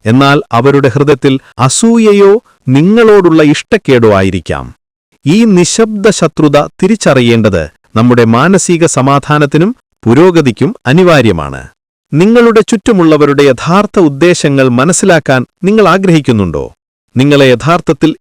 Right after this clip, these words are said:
ഇഷ്ടപ്പെടാത്തവരെ തിരിച്ചറിയാൻ സഹായിക്കുന്ന ചാണക്യന്റെ തത്വങ്ങളിൽ നിന്ന് പ്രചോദനം ഉൾക്കൊണ്ട പത്ത് സൂക്ഷ്മമായ ലക്ഷണങ്ങൾ ഇന്ന് നമുക്ക് പരിശോധിക്കാം.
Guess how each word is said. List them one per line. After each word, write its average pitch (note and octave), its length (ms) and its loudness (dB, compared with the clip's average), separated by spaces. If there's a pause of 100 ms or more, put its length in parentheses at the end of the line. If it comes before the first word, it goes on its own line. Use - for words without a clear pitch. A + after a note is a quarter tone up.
ഇഷ്ടപ്പെടാത്തവരെ E3 880 -2 (180)
തിരിച്ചറിയാൻ C#3 580 0
സഹായിക്കുന്ന A2+ 720 -4 (260)
ചാണക്യന്റെ D#3 680 -2
തത്വങ്ങളിൽ C3+ 720 0
നിന്ന് A#2+ 200 0
പ്രചോദനം C3+ 640 0
ഉൾക്കൊണ്ട G2+ 340 -2 (420)
പത്ത് - 400 -4 (100)
സൂക്ഷ്മമായ F3 760 -2
ലക്ഷണങ്ങൾ G#2+ 640 -2 (380)
ഇന്ന് A3 180 2
നമുക്ക് E3+ 300 -2
പരിശോധിക്കാം. A2+ 720 -2